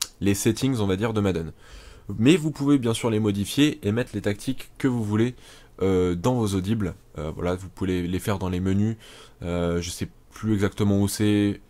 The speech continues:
Euh, cherchez un peu, vous trouverez, vous allez, vous allez voir, c'est très simple. Mais vous pouvez bien entendu modifier vos audibles et mettre les tactiques que vous voulez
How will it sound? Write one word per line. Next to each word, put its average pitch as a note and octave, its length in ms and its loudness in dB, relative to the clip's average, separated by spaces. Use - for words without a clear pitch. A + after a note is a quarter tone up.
Euh, C#2 380 -8
cherchez - 300 -4
un F#2+ 60 0
peu, G2+ 100 -2
vous G2 120 0
trouverez, F#2+ 260 -2
vous F2 160 -10
allez, E2+ 100 -2
vous F2+ 100 -4
allez F2 100 0
voir, F#2+ 160 -4
c'est - 120 -10
très - 200 -6
simple. G#2+ 260 -4
Mais G#2 80 4
vous A#2+ 80 4
pouvez C3 220 2
bien F#2+ 340 -4
entendu G#2+ 360 0
modifier A#2 400 0
vos G#2+ 160 0
audibles G#2+ 300 0
et F#2+ 40 2
mettre A2+ 280 -2
les A2 120 2
tactiques A2+ 340 -2
que - 80 -4
vous A2 140 0
voulez G#2 280 0